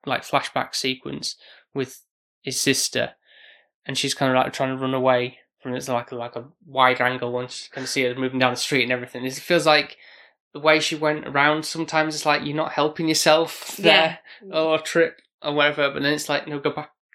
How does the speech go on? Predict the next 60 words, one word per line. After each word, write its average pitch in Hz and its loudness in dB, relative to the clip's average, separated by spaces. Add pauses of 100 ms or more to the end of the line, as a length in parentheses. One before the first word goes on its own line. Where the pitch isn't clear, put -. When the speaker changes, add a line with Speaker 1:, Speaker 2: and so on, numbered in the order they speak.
Speaker 1:
I'll 139 -10
jump 147 -8
over 143 -8
the 139 -2
wall," 139 2
but 139 -10
then 139 0
they, 135 -4 (140)
they 151 -4
caught 143 0 (100)
up - -20
with 147 -8
you 147 2
because 139 -4
you 139 -6 (560)
messed 151 0
around, 147 4
like, 143 -8 (300)
Speaker 2:
Just - -16
wondering 196 4
Speaker 1:
you 180 -2
Speaker 2:
which 170 4
Speaker 1:
know, 151 4
Speaker 2:
way 185 4
to - -8
Speaker 1:
to 196 -6 (100)
Speaker 2:
go. 175 4
Speaker 1:
go 143 4
or 139 -4
whatever. - -2
Speaker 2:
Yeah. 135 -4 (500)
Speaker 1:
And 143 -12
it's 143 -10
like, 135 -4
<laughs> - -20
it's, 147 -6 (240)
yeah. 135 -16 (340)
Speaker 2:
Bless - -10
her. 156 -12 (400)
She - -8
didn't - 0
really 160 4
think 160 -8
it - -4
through, 175 0
did 170 -4
she? 170 -6
Speaker 1:
No. 123 -12 (120)
Speaker 2:
Well, 247 2
when 240 4
the 226 2
guy 226 6
was 226 -2
saying, 196 -4
"Run, 190 0
run, 190 -6
go," 196 0 (380)
Speaker 1:
Her 139 -10
dad, 127 -8
yeah. 131 -10